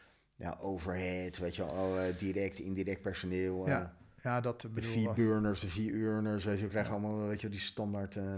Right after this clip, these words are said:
Speaker 2: Standaard
Speaker 1: teksten.
Speaker 2: dingen, ja, zeker in een non-profit hebben ze daar natuurlijk een handje van. En, eh, nou, maar ik kan me voorstellen, weet je, dat als je in één keer een business case gaat presenteren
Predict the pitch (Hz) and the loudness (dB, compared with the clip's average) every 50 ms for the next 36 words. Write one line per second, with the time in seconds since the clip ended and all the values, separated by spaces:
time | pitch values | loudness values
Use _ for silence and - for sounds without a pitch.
0 | 95 92 87 - - - 131 127 110 117 98 110 117 113 113 113 110 110 110 113 | -4 -4 -6 -8 -4 -2 0 2 2 2 2 2 2 2 2 2 2 2 2 2
1 | 110 - - 117 113 - 117 117 113 113 113 113 113 - 123 113 - - 113 - | 2 2 0 0 0 0 0 0 0 0 0 0 -2 -4 -6 -6 -6 -8 -8 -6
2 | 113 110 110 113 113 110 107 107 - 113 - 110 107 107 107 104 - - - - | -6 -6 -6 -6 -6 -6 -6 -6 -6 -8 -8 -8 -6 -6 -6 -8 -8 -12 -14 -12
3 | 110 110 117 135 160 - - - - 120 107 107 107 110 107 107 110 113 - - | -10 -8 -8 -8 -8 -10 -10 -10 -6 -6 -6 -6 -6 -6 -6 -8 -8 -10 -12 -14
4 | - - - - - - - - - - 220 214 220 214 220 214 202 202 196 202 | -18 -14 -10 -8 -8 -8 -8 -4 2 4 6 8 8 8 8 8 8 8 8 8
5 | - 214 214 214 - 180 151 139 147 151 151 - 151 139 147 147 - - - - | 8 8 8 8 8 6 6 8 6 6 6 4 4 4 4 2 2 -2 -6 -2
6 | 147 143 - - 151 139 135 - - 143 135 139 151 143 - 139 127 120 117 143 | 0 0 4 4 4 4 4 4 2 2 4 4 2 2 2 2 2 4 6 4
7 | 151 - 165 151 - - - 135 123 123 120 - - - 113 113 - - - _ | 6 6 4 2 2 2 2 2 2 4 2 2 0 0 0 -2 -2 -6 -12 _
8 | - 127 120 117 123 110 113 107 - - 147 147 147 143 135 123 117 117 113 113 | -4 -2 0 0 0 -2 -2 -4 0 4 6 8 8 8 8 6 4 2 2 0
9 | 113 113 110 | 0 -2 -4